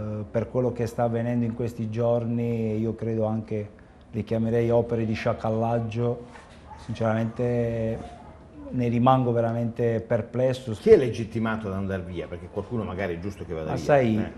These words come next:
Speaker 1: sai Enzo, è legittimato, ci sono dei ragazzi che magari, ma io secondo il mio parere, poi parlo da, in questo momento da tecnico,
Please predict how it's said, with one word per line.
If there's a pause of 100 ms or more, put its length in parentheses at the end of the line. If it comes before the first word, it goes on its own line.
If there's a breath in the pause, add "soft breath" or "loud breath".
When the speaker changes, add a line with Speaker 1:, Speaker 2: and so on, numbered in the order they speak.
Speaker 1:
sai
Enzo,
è
legittimato,
ci
sono
dei
ragazzi
che
magari, (180)
ma
io (240)
secondo
il
mio
parere,
poi (220)
parlo
da,
in
questo
momento
da
tecnico,